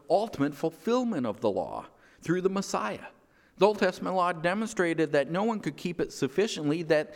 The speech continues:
there needed to come one, the Messiah, that could do what they could not. It created a, a yearning for the perfect law keeper.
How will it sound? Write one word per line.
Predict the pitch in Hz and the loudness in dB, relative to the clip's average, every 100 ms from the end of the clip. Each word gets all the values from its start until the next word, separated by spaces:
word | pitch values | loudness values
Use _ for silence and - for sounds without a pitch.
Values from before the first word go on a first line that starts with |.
| - - | -12 -2
there | 170 | 0
needed | 175 240 254 196 | 0 0 -2 -6
to | |
come | - 151 113 | -6 -4 -2
one, | 104 98 | -2 0
the | 101 | 0
Messiah, | 117 131 - 147 131 113 | -2 -2 -4 -2 0 0
that | 117 - | 0 -4
could | - 247 240 139 | -2 2 2 0
do | 139 147 | 2 4
what | 123 127 | 2 0
they | 160 147 | -2 -4
could | - 151 | -4 -4
not. | 151 156 127 - - - _ _ _ _ - - - - | 0 0 -2 -6 -16 -20 _ _ _ _ -20 -20 -6 2
It | 185 | 2
created | 185 190 185 185 180 | 2 0 2 2 2
a, | 165 160 - - | 0 -2 -6 0
a | 160 | 0
yearning | 156 165 226 240 165 | 0 -2 0 0 -2
for | 131 156 | -2 -2
the | 139 | -4
perfect | - 208 214 175 - | -4 -4 -2 -6 -6
law | 117 123 113 | -2 0 -2
keeper. | - 117 101 - - | -4 -8 -8 -8 -10